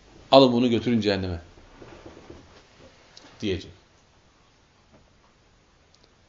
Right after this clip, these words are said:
Yine malını Allah yolunda infak ettiğini iddia eden insanlar gelecek. Onlar çağrılacak. "Ne yaptın?" "Ya Rabbi senin için şu kadar cami yaptırdım.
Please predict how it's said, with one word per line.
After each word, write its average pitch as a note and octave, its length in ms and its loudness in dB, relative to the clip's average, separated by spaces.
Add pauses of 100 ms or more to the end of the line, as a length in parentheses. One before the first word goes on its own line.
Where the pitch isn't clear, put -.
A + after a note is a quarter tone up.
(960)
Yine G#3+ 280 6
malını G#3+ 400 6
Allah G3 420 2
yolunda F#3+ 380 4
infak F#3+ 520 2
ettiğini E3 840 -4
iddia D3+ 580 0
eden C#3+ 220 -2
insanlar B2+ 600 -4
gelecek. A2 460 -10 (1120)
Onlar C3 380 -4
çağrılacak. G#2 600 -6 (800)
"Ne F#3+ 60 8
yaptın?" A#3+ 480 6 (360)
"Ya B2 160 6
Rabbi B2 280 2
senin A#2+ 300 -2
için G#2+ 460 -8
şu E3 180 -2
kadar C3 300 2
cami A2 280 2
yaptırdım. D#2+ 400 -12